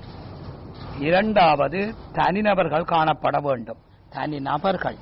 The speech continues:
தனிநபர் இல்ல, நபர்கள், அப்ப குழு. மூன்றாவது, அமைப்பு ரீதியான கட்டமைப்பு இருக்க வேண்டும்.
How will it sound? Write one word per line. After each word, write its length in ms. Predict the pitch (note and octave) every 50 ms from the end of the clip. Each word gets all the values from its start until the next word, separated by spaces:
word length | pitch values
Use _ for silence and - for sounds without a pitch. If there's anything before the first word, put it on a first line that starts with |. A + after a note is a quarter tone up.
| - - -
தனிநபர் 540 | - C#3 C#3+ D#3 D3 D3 D3 D3+ E3 F3+ E3
இல்ல, 300 | D3 C3 B2+ C#3 F#3 A3+
நபர்கள், 560 | F#3+ D3+ D#3 D#3 F3 E3 E3 - D#3+ C3+ G#2+ - - - - - - - -
அப்ப 240 | - - B2 D#3
குழு. 260 | - - F3+ D#3+ A#2+ - - - - - - - - - - - - - - - - -
மூன்றாவது, 1000 | - C#3+ D3 E3 F3+ F#3 F#3+ F3 E3+ D3+ C#3 B2+ A#2 A#2+ A2+ A#2 B2 B2 B2+ C3 - - - - - -
அமைப்பு 560 | - A2+ A#2+ C#3 D#3+ F3 F3 - - - F3
ரீதியான 380 | F3+ F3+ E3+ E3+ E3+ D#3+ D#3
கட்டமைப்பு 680 | D3+ - - C#3+ C#3+ - - G3+ F3+ F3+ F3 D#3+ - E3+
இருக்க 260 | D3 C#3+ - - C3
வேண்டும். 360 | A#2+ A2+ G#2+ G#2 - A2+ -